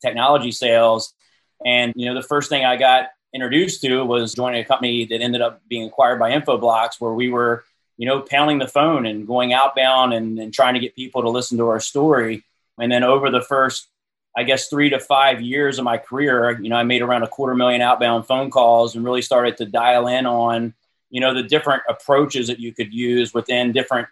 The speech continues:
segments of the market using, you know, different personas and d-, different verticals, all these things.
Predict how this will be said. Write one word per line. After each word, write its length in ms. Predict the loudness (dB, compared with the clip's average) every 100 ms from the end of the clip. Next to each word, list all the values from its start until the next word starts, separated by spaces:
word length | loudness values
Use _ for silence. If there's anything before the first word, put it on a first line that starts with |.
| -8
segments 480 | 0 0 0 -4 -2
of 40 |
the 60 | 0
market 560 | 4 4 4 0 -2 -6
using, 400 | -8 -4 -4 -2
you 80 | -4
know, 80 |
different 320 | -2 -2 -4 -8
personas 640 | -2 0 2 4 2 0
and 160 | -6 -8
d-, 80 | -8
different 300 | -8 -6 -4
verticals, 400 | -2 -2 -2 2
all 140 | 2
these 240 | 0 -4 -4
things. 560 | 0 0 -2 -6 -12